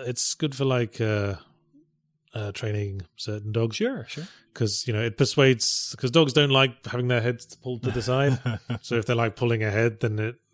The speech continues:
Speaker 1: gets them to stop doing that.
Speaker 2: Mm.
Speaker 1: But, uh, as the trainer put it to us, if you can direct a dog's nose, you're basically directing the entire dog. So if you've got a dog
Speaker 2: Okay.
Speaker 1: who's got a problem with being distracted by things on walks, locking onto other dogs, and
Speaker 2: Mm-hmm.
Speaker 1: then giving them the stink eye,
Speaker 2: Yeah.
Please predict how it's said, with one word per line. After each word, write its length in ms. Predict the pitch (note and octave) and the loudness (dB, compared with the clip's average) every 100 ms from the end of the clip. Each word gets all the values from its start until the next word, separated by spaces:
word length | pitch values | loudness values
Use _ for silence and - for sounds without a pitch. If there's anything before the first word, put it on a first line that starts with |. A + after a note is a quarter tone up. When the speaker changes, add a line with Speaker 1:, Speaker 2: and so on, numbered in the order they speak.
| C3 - | -18 -8
Speaker 1:
gets 200 | A#2 - | -6 -4
them 80 | A2 | -4
to 80 | |
stop 200 | G#2 A#2 | -4 -2
doing 220 | G#2 A#2+ A#2+ | 0 0 2
that. 160 | B2+ | 0
Speaker 2:
Mm. 800 | A#2+ B2+ C#3+ C3+ A#2+ G#2 F2 E2+ - | -2 -4 -6 -6 -6 -8 -10 -14 -4
Speaker 1:
But, 280 | B2+ A#2 - | 0 0 2
uh, 300 | A2+ A2+ C3 | 4 4 2
as 200 | C3+ C3 | 0 0
the 80 | A#2 | 0
trainer 380 | A2+ E3+ D#3 C#3+ | 4 6 8 6
put 200 | - C#3 | 6 4
it 80 | C3 | 6
to 160 | C3 C3 | 6 6
us, 400 | B2 A#2 - - | 6 4 0 -2
if 160 | C3+ - | -2 0
you 100 | C3 | 2
can 180 | D3+ C3+ | 2 4
direct 280 | C#3+ E3+ C#3+ | 6 6 4
a 60 | |
dog's 340 | B2+ C#3 B2+ A2 | 4 4 4 4
nose, 400 | C#3 C3 A#2+ A2 | 6 6 6 2
you're 80 | |
basically 380 | A2+ B2+ A2+ A2+ | 4 4 4 2
directing 380 | A2+ A2+ G#2 G#2+ | 2 2 0 -2
the 100 | G#2 | -2
entire 380 | G2+ G2+ G#2 F#2+ | -2 0 0 0
dog. 360 | F2+ G2 E2 - _ _ _ _ _ _ _ _ | 0 -2 -4 -14 _ _ _ _ _ _ _ _
So 120 | - | -2
if 100 | B2+ | 0
you've 80 | C#3 | 4
got 100 | D3+ | 4
a 60 | C#3 | 6
dog 280 | C#3+ C#3+ | 6 4
Speaker 2:
Okay. 80 | - | 4
Speaker 1:
who's 120 | B2+ | 0
got 140 | A#2 C3 | 2 0
a 40 | |
problem 280 | A#2 C#3 A#2+ | 2 0 2
with 100 | A2+ | 2
being 180 | B2 A#2 | 2 2
distracted 420 | A2 - B2 G#2+ | -2 -2 -2 0
by 100 | G#2+ | -2
things 220 | G#2 A2+ | -2 -2
on 160 | G#2+ G2+ | -2 -2
walks, 360 | G#2 G#2+ G#2 G#2+ | 0 0 -2 -4
locking 300 | G#2+ - A2 | -4 -4 -4
onto 260 | A2 G2+ | -4 -4
other 140 | G2+ G2+ | -4 -2
dogs, 480 | A2 G2+ G2+ F#2+ | 0 0 -2 -4
and 120 | G#2+ F#2+ | -6 -6
Speaker 2:
Mm-hmm. 0 | G2 | -8
Speaker 1:
then 180 | G2 F#2+ - - | -8 -12 -14 -8
giving 180 | A2 G#2+ | -6 -4
them 120 | G2+ | -4
the 80 | G#2+ | -4
stink 320 | A#2+ G#2 G2+ | -2 -4 -4
eye, 200 | G2 G2+ | -2 -2
Speaker 2:
Yeah. 460 | A2 B2 A#2 F#2 | -2 -2 -4 -6